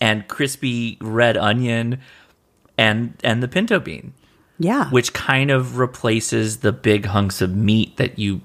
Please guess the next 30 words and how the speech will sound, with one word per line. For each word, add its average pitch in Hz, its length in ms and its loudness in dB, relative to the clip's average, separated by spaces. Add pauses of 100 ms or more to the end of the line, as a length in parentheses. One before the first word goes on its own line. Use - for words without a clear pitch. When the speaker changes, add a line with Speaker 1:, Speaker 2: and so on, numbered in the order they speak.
(200)
Speaker 1:
might 110 500 0
get 98 340 2
if 104 180 -2
you 101 100 -2
had 80 400 -2
the 87 140 -6
traditional 87 600 -8
stew. - 440 -10 (320)
Speaker 2:
Actually, 294 340 2
I 208 60 2
think 262 180 2
it 247 100 0
gives 202 220 2
the 185 100 0
same, 175 460 0 (180)
uh, 156 460 -2 (120)
mouthfeel 170 960 2
as 151 240 -2
cooked - 400 -8
carrots. - 920 -12 (1080)
Speaker 1:
Oh, 143 120 6
sure. 120 320 0 (180)
No, 180 180 6
Speaker 2:
Yeah. 147 120 4
Speaker 1:
yeah, 113 60 6
you're 101 180 2
right. - 280 -10
That's 107 200 -2
probably 95 260 -4
the, - 160 -4